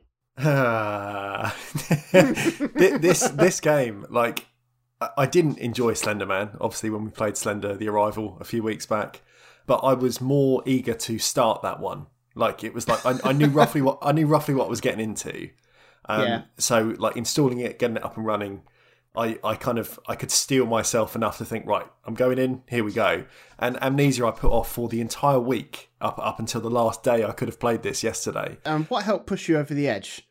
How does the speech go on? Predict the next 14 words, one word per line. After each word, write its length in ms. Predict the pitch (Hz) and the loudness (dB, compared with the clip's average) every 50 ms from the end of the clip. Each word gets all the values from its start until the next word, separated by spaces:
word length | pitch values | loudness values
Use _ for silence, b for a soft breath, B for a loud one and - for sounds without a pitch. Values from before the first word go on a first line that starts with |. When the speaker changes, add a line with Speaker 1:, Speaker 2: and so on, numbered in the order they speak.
| _ - | _ -2
Speaker 1:
<laughs> 0 | |
Speaker 2:
to, 640 | 139 147 160 - 185 185 147 - - 151 135 131 160 151 | 0 0 2 2 2 0 0 -2 -2 -2 4 6 6 6
to 120 | 147 147 | 6 4
actually 320 | 143 - - - - 151 143 | 0 0 0 -4 -4 -4 -4
confront 460 | - 160 156 - - 185 170 135 - | 0 0 -2 2 2 2 2 2 2
your 80 | 147 | -2
fears 480 | 131 - - 156 127 123 127 127 - - | -2 2 2 2 4 4 2 2 2 2
and 260 | 185 143 135 - - | 0 2 4 2 2
tackle 300 | - 165 151 135 - 131 | 4 4 4 4 2 2
this 160 | 113 - - | -2 -2 -2
game, 240 | - 110 107 113 113 | 0 0 0 0 2
Chris? 300 | - - 156 156 - - _ B B B B B B B - | 0 0 0 -2 -4 -12 _ B B B B B B B 2
Speaker 1:
Well, 260 | 185 180 160 - 165 | 4 6 6 6 4
I, 160 | 185 175 156 | 2 2 0